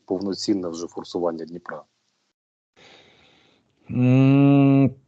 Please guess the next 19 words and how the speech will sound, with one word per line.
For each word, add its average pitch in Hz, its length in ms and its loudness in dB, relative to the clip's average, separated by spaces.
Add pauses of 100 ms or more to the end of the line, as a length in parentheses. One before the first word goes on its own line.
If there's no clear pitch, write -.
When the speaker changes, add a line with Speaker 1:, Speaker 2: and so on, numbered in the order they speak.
(180)
Speaker 2:
я 131 280 6
думаю, 175 440 6
що 165 300 4
це 165 220 2
не 156 220 4
сценарій, 143 420 4
який 135 240 2
не 131 120 6
можна 123 280 4
виключати, 117 840 2
тому 110 300 0
що, 107 360 2
судячи 113 460 2
з 101 40 2
масштабів 107 540 4
операції, 101 580 2
вона 101 180 -2
набирає 98 580 -2
обертів. 98 560 -4